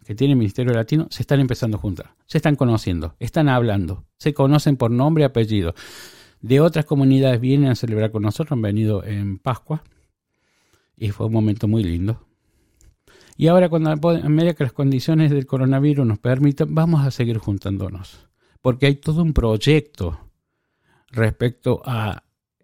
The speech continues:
juntar comunidades, que se conozcan, que hagan actividades en conjunto. ¿Por qué? Porque si no, si no tendemos esas redes de protección, nos quedamos solos. Somos un, otro barquito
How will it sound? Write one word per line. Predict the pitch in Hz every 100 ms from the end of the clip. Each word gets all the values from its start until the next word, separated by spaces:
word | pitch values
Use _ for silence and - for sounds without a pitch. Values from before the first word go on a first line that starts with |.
| _ _ _ _ _ _
juntar | - 127 131 151 151
comunidades, | - 123 117 107 113 120 101 -
que | 104
se | -
conozcan, | 98 113 127 135 - 90
que | 123
hagan | 139 135
actividades | - 110 110 113
en |
conjunto. | 107 101 - 101 92 - 98 - _ _ _ _ _ _ _ _ _ _
¿Por | 202 190
qué? | 190 123 - _ _ _ _ _ _ -
Porque | 170 156 156 -
si | - 175
no, | 170 156 147 _
si | -
no | 165 202
tendemos | - 175 165 196 233 185
esas | - 113
redes | 135 190 220 127
de | 113
protección, | - 98 98 - 107 107
nos | 120
quedamos | 147 160 175 165
solos. | - 185 120 87 - - _ _ _
Somos | - 170 175 170 - _ _ _ _ _ _
un, | 185 190 196 202 - -
otro | - 208 202 202
barquito | 175 156 - 208 185 156 156